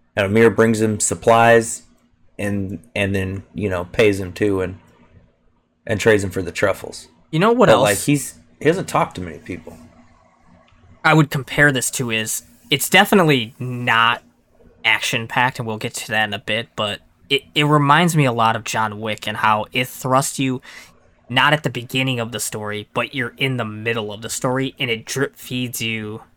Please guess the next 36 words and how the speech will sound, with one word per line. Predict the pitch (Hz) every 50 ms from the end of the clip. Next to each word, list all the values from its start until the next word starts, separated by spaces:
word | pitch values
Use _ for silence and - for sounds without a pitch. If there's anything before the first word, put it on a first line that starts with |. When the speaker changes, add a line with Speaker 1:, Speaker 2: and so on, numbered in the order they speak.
| _ -
Speaker 2:
the | 123 117 - -
inf-, | 135 123 113 - - -
the | - 113
backstory | - - 110 107 - - - - 110 95 92 90 90 110 - - - _ _ _ - -
throughout | - 110 113 110 104 101 - -
the | -
movie. | 87 98 95 90 104
Speaker 1:
Yeah. | 180 220 240 175 104 87 90
Speaker 2:
So, | - - - -
so | - 175 131
throughout | - - 160 175 180 180 175
the | -
movie, | 135 131 135 139 131 120
you're | 110 113 110 104
learning | 104 104 110 113 113 113 110 107 104 104 101 101 - - _ _ _
things | - 113 110 107 104
about | - 101 104 95 104 104
him | - - 113 107 104 104 107 - - _ -
and | 107 98 98 95 104 127 - - _ _ _ _ _ _ -
why | 113 104 104 104
he | 104 110 104 107
is | 104 -
the | - 107
way | 107 107
Speaker 1:
Yeah, | 123 120 -
Speaker 2:
he | 151
Speaker 1:
who | 151 139
Speaker 2:
is. | -
Speaker 1:
he | 160 156 139 120 117
is, | 127 120 95 87 - - -
yeah, | 101 107 113 110 101
and | 98 95
Speaker 2:
Yeah. | 95 98
Speaker 1:
like, | 98 95 87 - -
what, | 98 101 101 92 90
yeah, | 113 117 101 - -